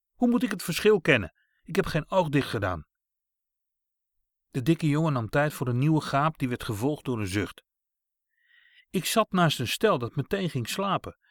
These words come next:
Je weet wel, dikke sokken aan, masker over de ogen. Lekker rustig. Behalve dan dat ze om de drie minuten aan elkaar vroegen of ze nog wakker waren. Als ze wegdommelden,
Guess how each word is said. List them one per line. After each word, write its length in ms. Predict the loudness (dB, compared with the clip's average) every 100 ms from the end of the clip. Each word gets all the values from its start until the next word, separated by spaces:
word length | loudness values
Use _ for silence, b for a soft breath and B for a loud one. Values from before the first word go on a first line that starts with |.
| _
Je 160 | -2 4
weet 240 | 6 4
wel, 260 | 2 0 -4 _ _ _
dikke 300 | 2 2 0
sokken 340 | -2 0 2
aan, 320 | 2 2 -2 -2
masker 380 | 0 2 0
over 220 | 0 -2 -4
de 80 |
ogen. 440 | -4 -4 -6 -12 _ _ _ _ _ _ _ -10
Lekker 280 | -10 -6
rustig. 480 | -6 -6 -6 -10 -12 _ _ _ _ _
Behalve 400 | -2 4 4 4
dan 220 | 2 2 0
dat 140 | -4
ze 140 | -6
om 200 | 0 2
de 80 | 2
drie 180 | 4 4
minuten 360 | 6 4 2 -2
aan 60 |
elkaar 280 | -2 -2 -2
vroegen 300 | 0 -2 -4
of 80 | -4
ze 100 | -2
nog 140 | 0
wakker 300 | 0 0 0
waren. 420 | 2 2 0 -6 _ _ _ _ -6
Als 180 | -4 -4
ze 100 | 0
wegdommelden, 720 | 0 2 2 0 0 -2